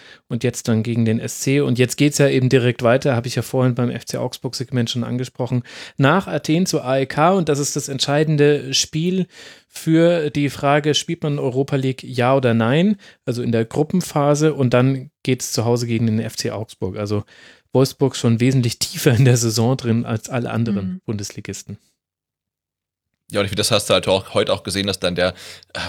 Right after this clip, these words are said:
Speaker 3: der, der zweite Anzug dann vielleicht doch noch an manchen Stellen so ein bisschen kneift. Also natürlich bin ich auch großer Daniel Ginczek-Fan, ähm, aber
Speaker 1: Mhm.
Speaker 3: man hat ja heute gesehen, ähm, als dann, äh, Weghorst reinkam, dann auch im Zusammenspiel mit, äh, Roussillon,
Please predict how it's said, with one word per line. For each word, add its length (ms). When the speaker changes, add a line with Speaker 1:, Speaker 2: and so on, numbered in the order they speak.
Speaker 3:
der, 120
der 120
zweite 400
Anzug 360
dann 180
vielleicht 280
doch 180
noch 140
an 140
manchen 240
Stellen 260
so 80
ein 100
bisschen 300
kneift. 420
Also 260
natürlich 320
bin 100
ich 60
auch 200
großer 300
Daniel 300
Ginczek-Fan, 720
ähm, 280
aber 140
Speaker 1:
Mhm. 40
Speaker 3:
man 100
hat 100
ja 80
heute 260
gesehen, 400
ähm, 180
als 220
dann, 360
äh, 280
Weghorst 420
reinkam, 440
dann 160
auch 100
im 100
Zusammenspiel 680
mit, 280
äh, 60
Roussillon, 880